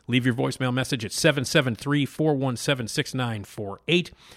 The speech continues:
You can also drop us an email, nick d podcast at gmail dot com. We wanna hear back from you with your thoughts and your contributions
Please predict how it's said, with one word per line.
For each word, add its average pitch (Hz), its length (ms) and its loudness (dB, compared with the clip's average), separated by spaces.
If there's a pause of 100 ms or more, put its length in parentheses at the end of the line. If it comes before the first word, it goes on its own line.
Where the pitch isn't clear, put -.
(120)
You 123 80 -2
can 127 60 2
also 127 180 0
drop 120 240 -2
us - 100 -8
an 113 120 -4
email, 165 320 2
nick 131 440 -2
d 156 240 0
podcast 156 680 -2
at 107 100 -8
gmail 139 400 0
dot 123 220 -4
com. 151 240 -4
We 156 80 -2
wanna 170 220 -2
hear 160 160 0
back 151 260 -4
from 135 160 -8
you 147 240 -2 (320)
with 127 160 -2
your 107 80 -4
thoughts - 480 -4
and 107 160 -6
your 104 100 -10
contributions 117 920 -4